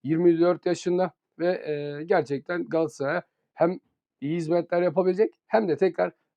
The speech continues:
Avrupa piyasasına sunabileceğin, parada kazanabileceğin bir isim. Bu yüzden Galatasaray biraz daha gözü karartmış durumda. Dybala, e, transferinden daha öncelikli bir hal aldı ki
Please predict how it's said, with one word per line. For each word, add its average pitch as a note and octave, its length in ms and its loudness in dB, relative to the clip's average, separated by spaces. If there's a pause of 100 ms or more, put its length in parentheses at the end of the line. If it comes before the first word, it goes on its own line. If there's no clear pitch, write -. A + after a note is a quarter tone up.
Avrupa F#3+ 540 6
piyasasına F3 840 2
sunabileceğin, E3 920 0
parada D#3 400 0
kazanabileceğin D#3 680 0
bir C#3 80 -2
isim. C3+ 240 -2 (280)
Bu G3+ 140 -2
yüzden E3 220 2
Galatasaray D#3+ 380 0
biraz D#3 240 -2
daha D#3+ 180 2
gözü D3+ 340 -2
karartmış D3 520 -2
durumda. D3 440 -4
Dybala, D#3 560 2 (140)
e, C#3+ 300 -6
transferinden D3 680 -4 (360)
daha D#3 340 8
öncelikli D#3+ 560 4
bir E3 40 4
hal D#3 160 4
aldı D3 280 2
ki F3 280 -4